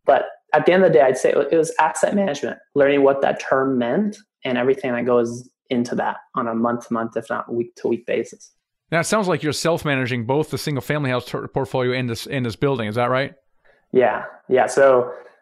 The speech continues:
Speaker 1: my experience was working in a property management company with a thousand single family homes.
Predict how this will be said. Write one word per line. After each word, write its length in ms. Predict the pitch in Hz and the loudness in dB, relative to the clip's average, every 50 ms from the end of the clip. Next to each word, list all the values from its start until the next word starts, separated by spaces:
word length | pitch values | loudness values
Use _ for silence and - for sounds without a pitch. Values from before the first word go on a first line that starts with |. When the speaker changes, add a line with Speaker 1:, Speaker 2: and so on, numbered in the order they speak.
| _ _ _ | _ _ _
Speaker 1:
my 180 | 123 139 160 | 2 4 4
experience 600 | 170 160 - - - 160 156 160 147 143 139 - | 4 4 2 0 0 2 2 4 2 2 0 2
was 480 | - 135 131 131 127 127 123 120 117 127 | 4 4 6 6 6 4 4 2 0 -2
working 520 | 131 123 135 131 131 - 147 135 127 123 | 0 2 2 2 2 0 0 0 0 0
in 220 | - - 135 131 135 | -2 -2 0 0 0
a 100 | 127 120 | 0 0
property 380 | - - 131 123 120 - 123 | 0 2 2 2 2 0 0
management 380 | 123 123 120 123 120 131 131 - | 0 0 0 0 -2 -4 -6 -6
company 340 | - 131 131 131 156 156 160 | -6 -6 -4 -2 -2 0 0
with 120 | 139 123 - | 0 0 -2
a 40 | |
thousand 600 | - - - 127 123 123 123 127 127 120 117 117 117 | -2 -2 0 0 2 2 2 2 0 0 0 -2 -2
single 240 | - 143 131 120 113 | -2 -2 -2 -2 -2
family 320 | - 135 123 127 127 120 | -2 -2 -2 0 -2 -2
homes. 560 | 117 - 123 120 120 131 160 170 - - - | -4 -4 -4 -4 -2 -4 -4 -6 -8 -14 -20